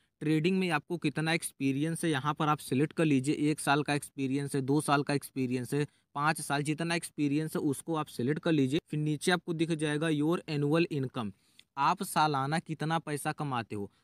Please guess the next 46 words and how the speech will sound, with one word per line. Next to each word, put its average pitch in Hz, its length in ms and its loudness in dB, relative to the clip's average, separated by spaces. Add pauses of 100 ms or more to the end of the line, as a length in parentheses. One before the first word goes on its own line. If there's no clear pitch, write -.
तो 143 60 -4
यहाँ 139 300 0
पे 185 120 0
क्लिक 170 260 -2
करके 156 300 -4
आप 156 100 -2
सिलेक्ट 151 340 0
कर 160 140 0
सकते 147 300 -4
हो, 156 40 0
आप 151 120 -2 (100)
एक 151 180 -2
लाख 151 220 0
सालाना 143 400 2
कमाते 143 420 -6
हो 147 100 0
या 143 120 -2
फिर 143 180 -4
एक 147 180 0
लाख 139 180 2
से 143 100 -4
पाँच 139 280 -6
लाख, 143 180 -2
जितना 143 320 -2
आप 170 140 -4
कमाते 139 360 -4
हो 175 140 0 (200)
उसको 180 340 -2
यहाँ 156 200 0
पर 160 140 0
आपको 131 220 -4
सिलेक्ट 143 320 -4
कर 175 160 0
लेना 107 260 -2
है। 95 180 -10 (240)
उसके 170 300 0
बाद 185 220 2
आपसे 160 240 2
पूछा 180 360 0
जाएगा 156 280 0
your 160 280 2 (120)
occupation, 151 760 -4
आप 143 220 4
क्या 160 220 0
करते 147 340 -4
हो, 127 200 -4